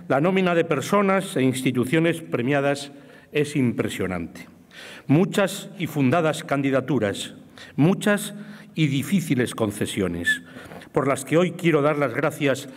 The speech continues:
a los proponentes de aquellas y también, en especial, a los jurados que siempre velan por el acierto y la justicia de estas.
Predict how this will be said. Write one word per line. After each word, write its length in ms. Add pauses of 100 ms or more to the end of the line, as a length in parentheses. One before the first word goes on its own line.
(380)
a 80
los 200
proponentes 1040
de 100
aquellas 640 (340)
y 80
también, 680
en 100
especial, 720
a 60
los 160
jurados 580 (500)
que 120
siempre 500
velan 480 (300)
por 100
el 100
acierto 720
y 100
la 80
justicia 680
de 280
estas. 580